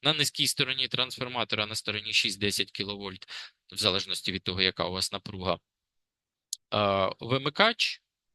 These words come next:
шинопровід, який утворює систему шість-десять кіловольт. До нього підключений навантаження, якісь з вимикачем окремим, якісь без окремого вимикача. Е, теж це така система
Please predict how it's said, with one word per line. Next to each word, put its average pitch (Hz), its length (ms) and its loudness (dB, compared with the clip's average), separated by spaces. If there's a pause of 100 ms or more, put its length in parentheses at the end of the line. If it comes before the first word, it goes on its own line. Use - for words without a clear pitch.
(540)
шинопровід, 170 920 0 (480)
який 135 320 4
утворює 131 420 2
систему 127 440 0
шість-десять 120 580 0
кіловольт. 123 480 -6 (460)
До 139 80 4
нього 135 240 0
підключений 127 600 -4
навантаження, 156 720 0
якісь 127 440 0
з 113 40 -4
вимикачем 123 600 0
окремим, 165 440 -4 (320)
якісь 123 380 4
без 165 280 6
окремого 139 520 -2
вимикача. 120 760 0 (440)
Е, 101 460 -2 (140)
теж - 500 2 (180)
це 101 420 -2 (520)
така - 220 0
система 104 560 0